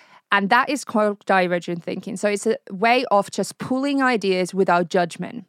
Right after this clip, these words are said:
So it's almost like you have this flow of creativity going through you and there's nothing blocking it.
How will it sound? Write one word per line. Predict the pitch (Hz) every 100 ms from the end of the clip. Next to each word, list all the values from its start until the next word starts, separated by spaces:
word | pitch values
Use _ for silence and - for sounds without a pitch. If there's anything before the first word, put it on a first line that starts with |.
| -
So | - 202 196 -
it's | 196 226
almost | 226 240 226
like | 196 185 -
you | 196
have | 175 185 180 175 165
this | 175 170 - - - - _ _ _ -
flow | - - 214 214 202 208 190
of | 190 -
creativity | - 202 180 175 190 180 175
going | 165 190 208 208
through | - 180 175
you | 170 165 165 165 165 - _ _
and | 202 190
there's | 180 -
nothing | 196 196 185 - 175
blocking | 165 175 160 160 135
it. | 78 -